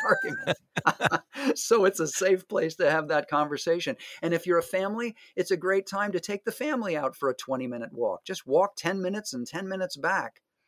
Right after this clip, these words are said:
um, and then build up to thirty minutes. But the point is, exercise doesn't mean you have to be a triathlete. But physical exercise is really essential for physical health.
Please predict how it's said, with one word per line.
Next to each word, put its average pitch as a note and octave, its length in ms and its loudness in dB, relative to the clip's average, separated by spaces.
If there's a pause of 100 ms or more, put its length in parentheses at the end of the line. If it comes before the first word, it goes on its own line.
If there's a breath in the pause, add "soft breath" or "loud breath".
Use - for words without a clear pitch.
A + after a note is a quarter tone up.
(440)
um, C3 380 -2
and C#3 160 -4
then D3+ 160 0
build E3+ 260 2
up F3+ 180 4
to F3 80 0
thirty F#3 340 0
minutes. - 420 -10 (360 soft breath)
But C3+ 140 4
the C3+ 80 0
point G#3+ 340 -6
is, A2+ 380 -4
exercise D#3 680 2
doesn't D3 300 2
mean C#3 220 -4
you B2+ 100 -2
have B2+ 260 -2
to B2 80 -8
be A#2+ 240 -2
a C3 100 -6
triathlete. B2 800 -4 (600 soft breath)
But C3 280 4 (100)
physical E3+ 420 0
exercise B2+ 800 0 (280 soft breath)
is B2 220 -4 (160)
really D3+ 460 0
essential C3+ 440 -2
for C3 160 -2
physical D3+ 460 -4
health. A2 320 -8